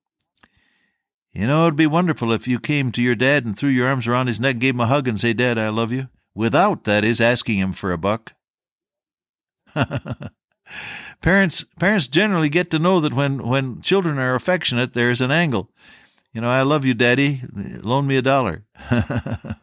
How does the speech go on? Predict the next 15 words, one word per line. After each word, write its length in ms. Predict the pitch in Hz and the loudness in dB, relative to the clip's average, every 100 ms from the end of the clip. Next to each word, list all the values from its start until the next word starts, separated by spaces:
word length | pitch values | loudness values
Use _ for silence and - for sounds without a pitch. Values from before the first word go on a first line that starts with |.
| - - - - - _ 113 | -16 -18 -18 -18 -20 _ -2
But 280 | 127 151 - | 0 2 0
it 160 | 143 | 0
would 220 | 151 156 147 | 2 2 2
be, 260 | 175 156 | 0 2
it, 260 | 165 - - - - | 0 -2 -10 -20 -18
your, 440 | - 196 240 220 - | -6 0 2 2 0
your 240 | 175 208 | 2 0
folks 400 | 196 185 165 - 90 - | 2 0 0 -4 -8 -12
long 800 | - 120 147 151 147 139 120 101 | -4 0 2 2 4 2 2 -2
for 200 | 87 110 | -4 -4
some 300 | 98 113 98 87 _ - | -2 -4 -6 -10 _ -4
genuine, 800 | 101 113 127 120 107 98 87 82 _ _ _ - | 2 2 2 2 0 -2 -4 -10 _ _ _ -2
uncalculated 2500 | 139 147 135 127 113 107 101 _ _ _ _ _ _ _ _ - 113 101 - 104 95 87 80 - _ | 2 2 2 0 -2 -4 -8 _ _ _ _ _ _ _ _ -2 0 0 0 0 0 0 -4 -10 _
expression 720 | 87 90 - 117 107 92 78 - _ _ _ _ _ - | -6 -4 -2 0 2 0 -2 -8 _ _ _ _ _ -12
of, 220 | 85 78 | -8 -8